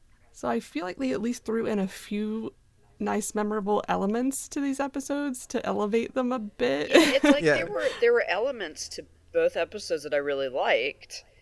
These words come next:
Speaker 2: but I don't know,
Speaker 1: Mm-hmm.
Speaker 2: it's just overall, it just wasn't as strong as, you
Speaker 3: Yeah, they
Speaker 2: know,
Speaker 3: don't
Speaker 2: some of
Speaker 3: hold
Speaker 2: the others.
Speaker 3: together. They don't hold together very well compared to all
Speaker 1: Yeah.
Speaker 3: of the rest of the, the thing. I think part of it, too, is that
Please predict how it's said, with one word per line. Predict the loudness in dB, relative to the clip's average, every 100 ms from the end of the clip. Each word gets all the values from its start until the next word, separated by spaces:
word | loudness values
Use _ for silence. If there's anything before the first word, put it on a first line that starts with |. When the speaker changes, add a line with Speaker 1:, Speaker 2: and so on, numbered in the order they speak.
| _ _ _ _ 4
Speaker 2:
but | 6 6 2
I | 2
don't | 2 2
know, | 2 2
Speaker 1:
Mm-hmm. |
Speaker 2:
it's | 0 -2
just | -6 -2
overall, | -2 -2 -2 0 0 -2 -4 _ _ -10
it | -8
just | -6 0
wasn't | 2 2 -4
as | -4
strong | -4 -2 -2 -2 -6 -12 -10
as, | -4 -4 -4 -10 -10 -14 _ -20 -20 _ _ _
you | -6
Speaker 3:
Yeah, | 0
they | 2
Speaker 2:
know, |
Speaker 3:
don't | 2 0
Speaker 2:
some | 0
of |
Speaker 3:
hold | 0 0
Speaker 2:
the |
others. | -2 -2
Speaker 3:
together. | 2 2 2 -2 -6 -18 -20 _ 0
They | 2
don't | 2 0
hold | -4 -4
together | -6 0 2 2 -2
very | -4 -6
well | -8 -8 -10 _ _ _ _ _ -20 -20 _ _ _ _ 2
compared | 6 8 8 8 2
to | 4
all | 6 6
Speaker 1:
Yeah. | 4
Speaker 3:
of | 0
the | 2
rest | 2 0
of | -8 -6
the, | -8 -8 -8
the | -4
thing. | 0 0 2
I | 2
think | 2 0 -6
part | -4 0 2
of | 0
it, | -2
too, | -4 -2 -2 -2
is | -2
that | 0 0